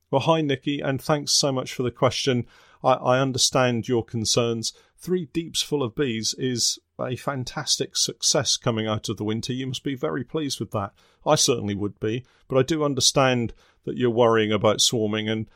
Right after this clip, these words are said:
I think it's one that we all share. Giving them enough space to expand into is crucial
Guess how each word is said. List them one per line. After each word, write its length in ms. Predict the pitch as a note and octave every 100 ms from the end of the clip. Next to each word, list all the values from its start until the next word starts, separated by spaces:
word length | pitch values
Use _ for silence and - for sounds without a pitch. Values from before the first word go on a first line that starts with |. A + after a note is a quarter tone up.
| _
I 80 | B2+
think 220 | - D#3
it's 160 | - -
one 180 | C3 B2
that 140 | -
we 140 | C3 -
all 260 | C#3 A2+
share. 460 | - - B2+ G2 F#2 _ _ _ _ _ - _
Giving 260 | F#3+ G3 F3+
them 140 | F3
enough 220 | E3+ E3
space 420 | - - D#3 D#3 -
to 100 | D3
expand 560 | - - C#3+ C3+ C3
into 480 | D3 C3+ - B2+ B2
is 220 | B2+ A#2
crucial 720 | - - D3 C3 - A#2+ A#2